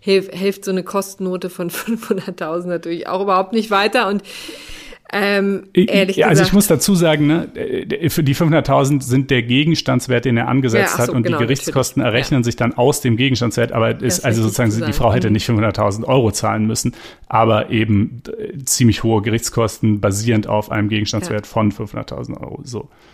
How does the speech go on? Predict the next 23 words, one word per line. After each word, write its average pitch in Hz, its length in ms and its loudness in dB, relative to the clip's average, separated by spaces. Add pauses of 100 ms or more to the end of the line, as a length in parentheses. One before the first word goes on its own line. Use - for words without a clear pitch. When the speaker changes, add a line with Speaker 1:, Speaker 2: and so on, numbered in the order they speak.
(320)
Speaker 1:
Genau. 202 180 -2 (260)
Nee, 226 80 2
das 226 200 4
Speaker 2:
Ähm, 254 40 0
Speaker 1:
ist, 240 80 -6
Speaker 2:
ja. 220 340 -2
Speaker 1:
ähm, 214 280 -2
ein 214 40 -4
wichtiger 226 280 -2
Hinweis, 233 340 0
aber 214 220 0
jedenfalls 214 600 -2
ist - 200 -8
das, 190 240 -6
ähm, 185 380 -4 (120)
ist - 460 -10
das, 190 140 -6
finde 180 260 -10
ich, 170 160 -14
auch - 260 -14 (960)
zu, 131 200 -10
zu - 140 -10
viel 156 540 -4